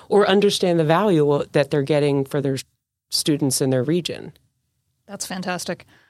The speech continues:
Speaker 2: It's very exciting to be in an area that's got such, such
Speaker 1: Well,
Speaker 2: big
Speaker 1: it,
Speaker 2: buy-in.
Speaker 1: it makes it easy when everyone wants the same thing.
Speaker 2: Yeah,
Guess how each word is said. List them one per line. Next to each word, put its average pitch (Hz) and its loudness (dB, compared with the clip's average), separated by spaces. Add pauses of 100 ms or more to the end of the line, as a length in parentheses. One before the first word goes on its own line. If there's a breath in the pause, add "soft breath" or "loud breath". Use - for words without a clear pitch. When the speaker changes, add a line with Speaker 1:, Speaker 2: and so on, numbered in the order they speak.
(120 soft breath)
Speaker 2:
It's - -4
very 202 2
exciting 151 0
to 165 -6
be 165 0
in 160 2
an 151 0
area 156 0
that's 156 -6
got 160 -4
such, - -2
such 240 -2
Speaker 1:
Well, 208 6
Speaker 2:
big 180 4
Speaker 1:
it, 143 0
Speaker 2:
buy-in. 160 2
Speaker 1:
it 226 4
makes 254 4
it 202 2
easy 190 6
when 160 4
everyone 160 2
wants 147 0
the 131 -2
same 131 0
thing. - -4
Speaker 2:
Yeah, 180 2